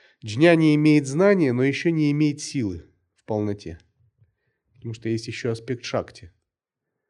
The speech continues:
Наконец, когда джняни набирается с помощью знания достаточно шакти, обретает силу,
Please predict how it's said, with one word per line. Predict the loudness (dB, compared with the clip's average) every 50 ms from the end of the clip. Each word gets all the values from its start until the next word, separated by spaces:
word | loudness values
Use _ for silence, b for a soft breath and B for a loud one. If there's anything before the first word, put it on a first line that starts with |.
| _ _ _ _ _ _ _ _ _ _ _ _ _ _ _ _ _ _ _ _ _ _ -12
Наконец, | -12 -8 -4 -2 0 0 0 -2 -2
когда | -4 -6 -6 0 2 2 2
джняни | 2 0 0 2 2 4 2 2 0
набирается | 0 -2 -2 -2 0 0 2 2 2 0 -2 -4 -6 -12
с | -16 -6
помощью | -4 -4 -2 -2 -4 -6 -6 -8 -8
знания | -6 -4 -2 -2 -2 -2 -2 -4
достаточно | -4 -6 -8 -6 -6 -4 -4 -4 -4 -6 -8 -8 -10 -10
шакти, | -8 -6 -4 -4 -4 -6 -8 -8 -8
обретает | -6 -6 -6 -6 -6 -4 -2 -2 0 0 -2 -4 -6
силу, | -10 -12 -8 -6 -6 -4 -4 -6 -8 -10